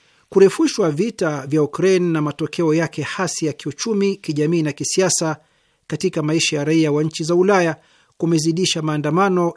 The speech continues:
yanayokosoa utendaji wa serikali za nchi za Ulaya kuhusiana na vita vya Ukraine.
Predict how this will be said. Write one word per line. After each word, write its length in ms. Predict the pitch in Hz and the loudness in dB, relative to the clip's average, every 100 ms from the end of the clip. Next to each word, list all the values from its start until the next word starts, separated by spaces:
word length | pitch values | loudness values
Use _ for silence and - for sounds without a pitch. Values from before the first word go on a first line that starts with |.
| - | -2
yanayokosoa 760 | 156 175 170 160 - 139 196 | 0 2 0 0 -2 -2 0
utendaji 540 | 175 160 175 175 190 156 | 0 0 0 2 0 0
wa 80 | 147 | -2
serikali 560 | - 151 - 175 156 | -4 -6 -4 -2 -2
za 140 | 139 156 | -2 -2
nchi 220 | 160 - | -2 -2
za 120 | 151 | 0
Ulaya 440 | 170 190 220 165 143 _ _ _ _ _ | 2 4 4 2 -4 _ _ _ _ _
kuhusiana 640 | 160 - 151 - 180 156 | -10 -4 0 2 2 2
na 140 | 147 139 | 0 0
vita 320 | 139 160 147 | 0 -2 -2
vya 140 | 131 | -4
Ukraine. 420 | 147 - 175 160 | -4 0 0 0